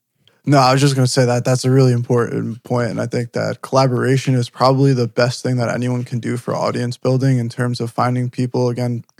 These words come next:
you need to go through those first two steps as well, because uh, if you start collaborating with people and you don't have those first two steps in place, it'll kind of fall on deaf ears. But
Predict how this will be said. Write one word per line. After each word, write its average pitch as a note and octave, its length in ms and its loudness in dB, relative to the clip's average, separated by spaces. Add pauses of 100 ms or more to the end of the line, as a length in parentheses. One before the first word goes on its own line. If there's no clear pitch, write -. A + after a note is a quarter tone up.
you D3+ 180 -2
need E3+ 160 4
to D#3 80 0
go C#3+ 120 4
through C#3+ 160 0
those C3+ 180 0
first C3 320 -2
two C3 140 0
steps B2 340 -4
as A2+ 100 -10
well, C3 220 2
because A#2 440 -4 (420)
uh, A2+ 280 0
if A#2 160 -8
you B2+ 60 -4
start C3 240 0
collaborating B2+ 540 2
with B2 160 -4
people B2+ 280 -2
and A#2 80 -4
you A#2+ 60 -4
don't B2+ 220 0
have A#2 160 0
those A#2 180 -4
first A#2+ 260 -6
two - 120 -8
steps A2+ 300 -6
in B2 100 -6
place, A#2 300 -6
it'll A2+ 180 -2
kind B2 200 -2
of A#2+ 80 -8
fall B2+ 200 0
on A#2 120 -4
deaf A#2 260 -4
ears. A#2+ 280 -2
But - 300 -4